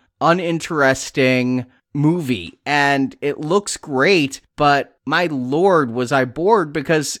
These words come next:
every piece of storytelling here is foreshadowed a mile away, and there was nothing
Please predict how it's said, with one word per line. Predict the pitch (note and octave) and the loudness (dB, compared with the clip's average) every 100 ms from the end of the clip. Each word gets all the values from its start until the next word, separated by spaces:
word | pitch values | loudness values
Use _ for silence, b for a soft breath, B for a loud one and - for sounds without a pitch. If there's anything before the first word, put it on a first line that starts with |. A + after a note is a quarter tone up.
| _ | _
every | F3 G3+ A3+ A3 G3 F3 | 0 0 -4 -6 -8 -14
piece | - G3+ G#3+ - | -8 -4 -2 -4
of | D3+ | -6
storytelling | - F#3 F#3+ F3 E3 C#3 C3 | -2 0 0 0 0 2 0
here | B2+ C#3 C3 B2+ B2 b b | 2 2 4 2 -2 b b
is | C#3+ C#3+ B2+ - _ _ _ | 2 2 0 -8 _ _ _
foreshadowed | - F#3 G3 - F#3+ E3 D3+ C#3 | -2 0 2 0 2 2 2 -2
a | |
mile | C3 C3+ D#3 F#3 F3 | -2 0 0 0 -2
away, | C#3+ B2 A#2+ A#2 A#2 b b b | -4 -2 -2 -4 -6 b b b
and | - D3 D3 D3 - _ _ | -2 0 0 -2 -8 _ _
there | D3+ F3+ | -4 -2
was | D#3+ E3 D3 | -2 -4 -2
nothing | D3 E3 F3 G3 F3 E3+ E3+ | 0 0 0 0 0 0 -4